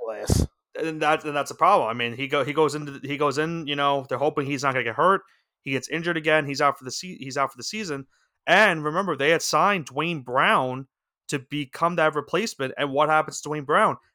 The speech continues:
Speaker 2: They, he gets injured in the last preseason game. He's out for the first four weeks of the season as they put him in the I R. So you're,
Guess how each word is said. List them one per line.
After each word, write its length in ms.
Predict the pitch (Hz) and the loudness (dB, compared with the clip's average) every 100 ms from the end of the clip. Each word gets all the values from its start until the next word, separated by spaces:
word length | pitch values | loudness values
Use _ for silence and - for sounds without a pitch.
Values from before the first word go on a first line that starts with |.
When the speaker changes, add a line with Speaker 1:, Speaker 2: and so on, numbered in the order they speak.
| _ - | _ 2
Speaker 2:
They, 300 | 135 170 202 | 4 4 2
he 240 | 143 208 | 0 2
gets 240 | 220 147 - | 4 2 2
injured 380 | 139 135 147 | -4 0 0
in 80 | 147 | 0
the 60 | 143 | 0
last 260 | 143 139 - | 0 0 -4
preseason 500 | 156 165 147 135 127 | -10 -8 -10 -10 -8
game. 280 | 135 165 - _ _ | -8 -8 -12 _ _
He's 280 | - 226 180 | -2 0 4
out 240 | 139 147 - | 4 2 -2
for 160 | 151 | -4
the 80 | 147 | -2
first 280 | 131 160 147 | -2 -2 -2
four 160 | 160 151 | -4 -4
weeks 180 | 143 | -6
of 60 | 147 | -8
the 20 | |
season 300 | 135 180 151 | -6 -6 -6
as 80 | 131 | -6
they 80 | 139 | -6
put 200 | 147 151 | -4 -4
him 120 | 220 | -4
in 60 | 165 | -4
the 100 | 120 | -2
I 160 | 110 | -2
R. 260 | 107 110 - _ _ | -2 -6 -8 _ _
So 120 | - | -2
you're, 140 | 151 | -2